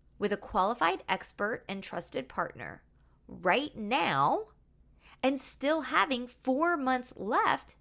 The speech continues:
to make magic happen this year and see the benefits. As we wrap up today's short episode, I want to share a quick story with you. I had a new client, a mom of three, who called me in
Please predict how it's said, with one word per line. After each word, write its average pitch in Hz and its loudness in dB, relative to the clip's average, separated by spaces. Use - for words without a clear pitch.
to - -10
make 220 -4
magic 330 -2
happen - -8
this - -10
year - -10
and 202 -6
see - -2
the 262 -6
benefits. - -4
As 233 -2
we 277 0
wrap 262 0
up 381 0
today's 208 -2
short - -2
episode, 165 -4
I 214 4
want 254 0
to 370 -2
share 220 2
a 208 0
quick 196 -6
story - -8
with 58 -10
you. - -14
I 185 -2
had 202 0
a 269 2
new 359 2
client, 175 -4
a 202 0
mom 175 0
of 240 -6
three, 165 -6
who 285 0
called 269 -2
me 403 -8
in 208 -4